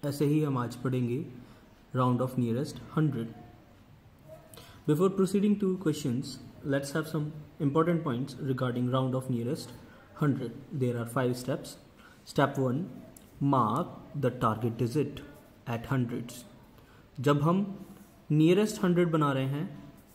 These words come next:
तो हंड्रेड्स वाली डिजिट को टारगेट करेंगे। जैसे हमने टेंथ डिजिट को बनाया था राउंड ऑफ,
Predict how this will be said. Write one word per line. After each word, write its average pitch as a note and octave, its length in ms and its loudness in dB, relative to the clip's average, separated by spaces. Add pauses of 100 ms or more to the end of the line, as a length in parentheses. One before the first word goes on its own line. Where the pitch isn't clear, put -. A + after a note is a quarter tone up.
तो D3+ 160 4
हंड्रेड्स D3 540 2
वाली D#3+ 180 4
डिजिट C3 340 -2
को B2+ 200 -4
टारगेट A2 360 -4
करेंगे। A2+ 340 -8 (480)
जैसे B2+ 220 0
हमने C3+ 240 2
टेंथ D3 380 0
डिजिट D#3+ 320 0
को E3 80 0
बनाया C#3 340 0
था B2+ 160 -4
राउंड A#2+ 280 -2
ऑफ, F3 200 -4